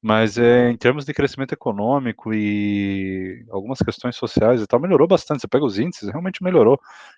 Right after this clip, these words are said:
tirando uma parte ali da economia no final da década de oitenta e em algum lugar ali na década de oitenta, mas no geral teve um ciclo positivo. É, eu,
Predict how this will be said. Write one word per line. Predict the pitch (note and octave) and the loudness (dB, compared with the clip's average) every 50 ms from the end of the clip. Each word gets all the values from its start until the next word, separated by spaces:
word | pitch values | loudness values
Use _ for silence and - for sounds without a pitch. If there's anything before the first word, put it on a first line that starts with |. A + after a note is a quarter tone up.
| _ | _
tirando | - - A#2 A2+ B2 D3 D#3 D3+ D3+ C#3+ B2+ A#2 A2 G#2+ G#2+ | -2 0 4 4 4 4 6 6 8 8 8 8 8 6 6
uma | A2+ A2+ | 4 2
parte | - - - A#2 A#2 - | 2 2 2 2 2 0
ali | - A#2 | -4 -4
da | A2+ A#2 | -2 -2
economia | - - A2 G#2 G2 A2 A#2 | -2 -2 -4 -4 -4 -6 -8
no | A2+ | -8
final | _ - G#2+ A#2 | _ -6 -4 -2
da | A#2 G#2+ | -2 -2
década | G#2 G#2+ - - G#2 G2 | -2 -2 -2 -4 -4 -6
de | G2 | -6
oitenta | F#2 E2 - _ - G2+ A2 B2 B2 G#2 - - | -8 -10 -10 _ -6 -2 -2 0 -2 -2 -2 -2
e | F#2+ | -4
em | F2+ F2+ F2+ F#2 _ _ C3 C#3+ D3+ | -4 -4 -8 -18 _ _ _ _ _
algum | E3 F3+ F3 F3+ | -12 -6 -4 -2
lugar | D#3 A#2 G#2+ A2+ A2+ | 0 2 4 6 6
ali | A2 A2+ | 6 4
na | A2+ G#2+ G#2+ | 4 2 2
década | G#2 A2 A2+ - - A#2+ G#2+ | 2 2 0 2 0 0 0
de | G#2 | 0
oitenta, | G#2 G2+ - - F3 | -2 -4 -6 -6 -8
mas | F#3+ G3+ | -6 -2
no | G#3 | 2
geral | G3 G3 D3 D3+ F3+ G3 - - - - - - - - - _ | 6 6 8 8 6 4 2 -4 -20 -20 -20 -20 -20 -20 -20 _
teve | - D#3+ F#3 | -2 0 0
um | G3+ | 0
ciclo | - - G#3 - G#3+ G#3 | -2 -4 -2 0 0 2
positivo. | - G#3+ G3+ G3 F#3 - - G3 F#3+ C#3+ G#2+ A2 | 4 4 2 2 0 0 2 2 4 4 6 6
É, | A2+ A2+ A#2 A#2+ A#2+ - | 6 6 4 4 2 -2
eu, | B2+ B2 | -4 -6